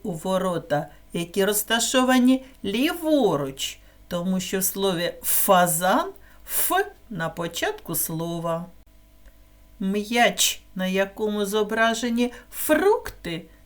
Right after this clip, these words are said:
також у ці ворота, тому що в слові «фрукти»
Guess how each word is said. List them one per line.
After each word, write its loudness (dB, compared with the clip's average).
також 0
у 0
ці 2
ворота, 2
тому -4
що -4
в -6
слові -4
«фрукти» -2